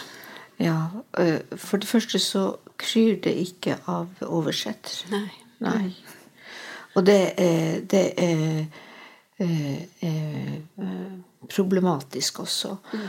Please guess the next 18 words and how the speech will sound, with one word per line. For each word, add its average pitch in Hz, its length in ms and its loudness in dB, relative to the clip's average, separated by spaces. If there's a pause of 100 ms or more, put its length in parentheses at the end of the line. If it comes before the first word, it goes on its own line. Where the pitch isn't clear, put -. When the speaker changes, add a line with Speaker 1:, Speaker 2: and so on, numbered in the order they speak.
(240)
Speaker 1:
eh, 175 300 2
fordi 170 380 0
at, 156 580 -4
eh, 156 360 0 (800)
eh, 147 440 0 (220)
mange 196 320 6
flere, 180 680 0 (400)
eh, 165 340 -4 (480)
samiske 160 920 -4 (560)
bøker 165 420 0
kunne 151 260 -4
vært - 260 -8
oversatt - 500 -6 (100)
til, 175 400 -4
Speaker 2:
Mm. - 20 -
Speaker 1:
eh, 165 480 -6 (120)
til 165 220 -4
norsk. - 440 -6